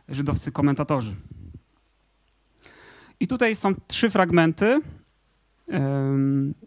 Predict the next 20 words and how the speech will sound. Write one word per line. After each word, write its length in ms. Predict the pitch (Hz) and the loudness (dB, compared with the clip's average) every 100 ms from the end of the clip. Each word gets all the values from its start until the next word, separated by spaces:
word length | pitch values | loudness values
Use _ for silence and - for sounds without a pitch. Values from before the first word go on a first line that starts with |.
| - | -6
dotyczące 840 | 147 143 151 156 156 160 156 151 | -4 0 0 0 2 2 2 0
Becalela 600 | 143 151 - 180 202 190 | 0 0 0 0 2 0
i 120 | 170 | 0
właśnie 260 | 170 156 160 | 0 0 0
trzy 160 | - 170 | 0 0
fragmenty 440 | 156 147 160 160 | 2 4 4 4
dotyczące 420 | 151 151 156 - | 2 2 2 0
Oholiaba, 640 | 143 147 151 160 147 147 143 - - | -4 -2 0 0 0 0 -2 -10 -12
które 180 | - 156 | -2 0
występują 560 | 151 156 165 147 156 147 | 0 0 0 2 2 2
razem 360 | 151 147 139 | 2 2 0
w 40 | 143 | 0
tekście, 560 | 147 139 - 196 240 247 _ _ - _ _ _ _ _ | -2 -2 -4 -2 -2 -4 _ _ -20 _ _ _ _ _
e, 420 | - 139 131 131 127 | -8 -6 -4 -6 -6
tak 180 | 139 | -6
paralelnie, 640 | - 147 139 147 160 151 139 | -2 -2 0 0 0 0 0
e, 80 | 143 - - - _ _ _ - _ _ - 135 131 131 131 | -2 -8 -20 -20 _ _ _ -20 _ _ -14 -10 -8 -8 -10
które 540 | - - 196 196 170 - _ _ _ | -6 0 2 2 0 -6 _ _ _
właśnie, 420 | 151 151 151 147 143 | -2 0 2 0 0
e, 720 | 139 143 _ _ _ _ | -4 -8 _ _ _ _